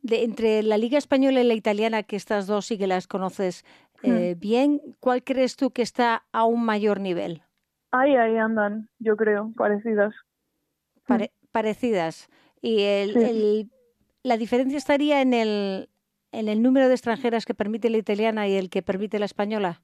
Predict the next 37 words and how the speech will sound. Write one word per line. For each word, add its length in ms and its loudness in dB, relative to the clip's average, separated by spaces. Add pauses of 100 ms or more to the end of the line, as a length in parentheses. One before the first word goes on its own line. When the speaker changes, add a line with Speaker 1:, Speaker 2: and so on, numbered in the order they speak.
(960)
Speaker 2:
Sí, 200 4 (320)
pero 220 4
a 80 2
mí 140 4
eso 100 0
es 60 0
una 160 4
cosa 200 2
que 100 0
no 120 -2
me 100 0
gusta 240 0
de 60 4
la 80 4
Liga 180 2
Española, 540 -2 (140)
porque 960 4
sí 100 0
que 60 2
es 60 2
cierto 280 4
que 120 2
cuan-, 340 0
a-, 160 0 (540)
en 120 6
principio 520 4
cuantas 380 4
más 160 2
extranjeras 500 2
se 120 0
puedan 220 2
tener, 320 4
más 220 2
nivel 360 6
va 80 4
a 40 4
haber, 300 0